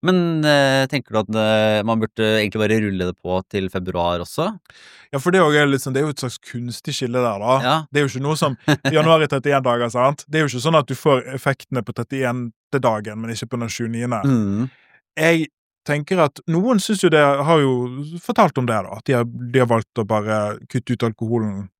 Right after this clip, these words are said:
Speaker 2: og latt det fortsette, og er veldig fornøyd med det. Ehm, andre synes at det er ikke helt holdbart, og det er mye gøy med det også. Men sånn, et generelt råd er som sagt, hva, hva er den alkoholen til for? Eh, hvor bra er den for deg egentlig?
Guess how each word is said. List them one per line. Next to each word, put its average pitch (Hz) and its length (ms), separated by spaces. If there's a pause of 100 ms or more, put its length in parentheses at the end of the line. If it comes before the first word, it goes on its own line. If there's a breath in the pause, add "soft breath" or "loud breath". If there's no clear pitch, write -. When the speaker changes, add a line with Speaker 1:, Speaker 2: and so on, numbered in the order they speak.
Speaker 2:
og 127 60
latt 120 180
det 120 120
fortsette, - 500
og 147 160
er 202 80
veldig 135 180
fornøyd 117 320
med 107 120
det. 104 100 (720 loud breath)
Ehm, 127 380 (120)
andre 160 240
synes 151 240
at 147 120
det 143 100
er 127 160
ikke 117 160
helt 113 160
holdbart, 110 480
og 110 80
det 113 80
er 113 80
mye 113 100
gøy 120 220
med 101 140
det 104 100
også. 98 160 (560 soft breath)
Men 151 120
sånn, 180 280 (800)
et 147 120
generelt 170 480
råd 135 320
er 131 120
som 135 120
sagt, - 440
hva, 143 420 (580)
hva 165 160
er 156 180
den 131 140
alkoholen 120 540 (140)
til 127 200
for? 190 300 (760)
Eh, 127 220
hvor - 160
bra 156 400
er 107 180
den 104 140
for 104 200
deg 101 200
egentlig? 120 540